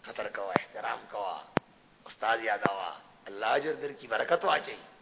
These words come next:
د دې څه مطلب دی چې ته به وایې چې دا زیړ اوښان او زیړ او یا رازلو باندې تور یا تور، هلته هغه بسر کې دی، تک زیړ، دا اور چې کله ګرمي دی، زیړ او بیا تورې لمبې کوي. داسې به دا بسر کې،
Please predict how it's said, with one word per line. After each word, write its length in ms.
د 100
دې 100
څه 140
مطلب 360
دی 80
چې 160
ته 60
به 100
وایې 140
چې 60
دا 180
زیړ 220
اوښان 340
او 180
زیړ 380
او 120
یا 240
رازلو 460
باندې 220
تور 220
یا 180
تور، 300
هلته 280
هغه 120
بسر 400
کې 180
دی، 120
تک 140
زیړ، 300
دا 100
اور 300
چې 180
کله 160
ګرمي 400
دی، 120
زیړ 160
او 160
بیا 160
تورې 360
لمبې 360
کوي. 180
داسې 320
به 80
دا 160
بسر 460
کې، 80